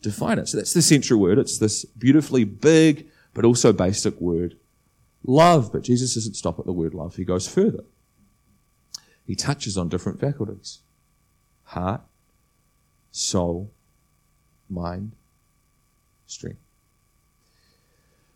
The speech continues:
Now, I don't think we're meant to read this as though there's these sort of sharp distinctions between the heart and the soul and the mind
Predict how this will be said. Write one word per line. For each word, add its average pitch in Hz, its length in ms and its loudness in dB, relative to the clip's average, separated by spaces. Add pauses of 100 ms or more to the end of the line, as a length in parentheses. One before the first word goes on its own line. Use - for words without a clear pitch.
Now, 139 120 6
I 160 40 10
don't 208 180 8
think 190 160 6
we're 147 100 4
meant 139 160 4
to 127 100 6
read 104 320 6
this 85 240 -2
as 98 160 0
though 101 180 4
there's 95 280 2
these 95 180 -2
sort 98 120 0
of 95 120 0
sharp - 680 2
distinctions 98 760 -4
between 87 440 -6
the 85 100 -8
heart 82 440 -8
and 90 160 -10
the 87 40 -8
soul 85 480 -4
and 87 80 -10
the 85 60 -10
mind 85 460 -8